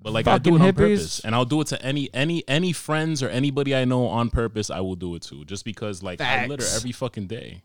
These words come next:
Speaker 2: I'll buy a twenty-four pack of water bottles,
Speaker 1: But here's the funny
Speaker 2: empty them
Speaker 1: shit.
Speaker 2: out, and throw 'em out the window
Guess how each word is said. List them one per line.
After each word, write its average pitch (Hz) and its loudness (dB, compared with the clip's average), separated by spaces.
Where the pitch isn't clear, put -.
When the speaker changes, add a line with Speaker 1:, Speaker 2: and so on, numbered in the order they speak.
Speaker 2:
I'll 175 4
buy 202 6
a 143 8
twenty-four 151 8
pack 127 4
of 113 0
water 123 4
bottles, 110 0
Speaker 1:
But 101 0
here's 120 4
the 123 2
funny 139 2
Speaker 2:
empty 135 6
them 139 8
Speaker 1:
shit. 131 8
Speaker 2:
out, 131 8
and 113 4
throw 131 6
'em 120 8
out 120 4
the 120 0
window 113 2